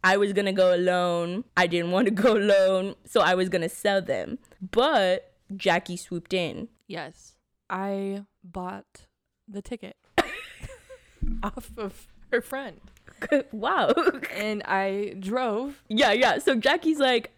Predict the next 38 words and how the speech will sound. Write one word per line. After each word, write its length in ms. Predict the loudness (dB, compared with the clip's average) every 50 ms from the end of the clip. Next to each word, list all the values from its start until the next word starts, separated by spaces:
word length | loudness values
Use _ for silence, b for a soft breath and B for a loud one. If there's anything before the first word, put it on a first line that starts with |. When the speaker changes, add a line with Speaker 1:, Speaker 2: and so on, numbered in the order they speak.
| _ _ 2
Speaker 1:
"I'll 200 | 2 4 2 2
drive. 720 | 0 0 2 4 4 4 4 4 4 2 0 0 -4 -8 -12 _
We'll 220 | -6 0 0 0 2
ha-, 180 | 2 0 0 2 2
we'll 120 | 0 2
make 220 | 2 0 0 2
a 80 | 2 2
weekend 500 | 2 0 -2 -2 0 0 0 2 2 2
of 240 | 0 0 0 0 2
it." 480 | 2 2 4 2 2 2 0 -2 -4 -8 _ _ _
So 160 | -4 -2 0 0
I'm 80 | 0
like, 200 | 0 -2 -4 -4 -4
"Okay, 580 | -6 -4 -2 -2 -2 -2 -2 -2 -2 -2 -2 -2
like, 300 | 0 0 0 -2 -2 -2 -2 -2
I 60 | 0
really 280 | 0 0 -2 -4 -4
don't 200 | -2 -2 -2 0
wanna 160 | 0 -2 -2 -2
do 160 | -4 -4 -4
anything 420 | -4 -4 -6 -6 -6 -6 -4 -2
this 180 | -4 -4 -4 -4
month 540 | -4 -4 -2 -2 -2 -2 -2 -4 -4 -8 -10
because 260 | -8 -8 -8 -6 -6
this 140 | -6 -6 -4
month 280 | -4 -6 -6 -6 -6 -8
is 100 | -10 -10
canceled 560 | -6 -4 -2 -2 -2 -4 -4 -6 -8 -8 -8
for 280 | -6 -4 -2 -2 -2 -2
me." 440 | -4 -6 -8 -8 -8 -8 -8 -10 -12 _ _ _ _ _ _ -8
I 100 | -6 -4
had 160 | -4 -4 -4
a 60 | -2
bad 260 | -2 0 -2 -2 -2
feeling. 560 | -6 _ -6 -4 -2 -2 -2 -4 -6 -8 -8 -6 -4
I 80 | -4
was 160 | -4 -2 -2 0
like 320 | 0 0 -2 -4 -10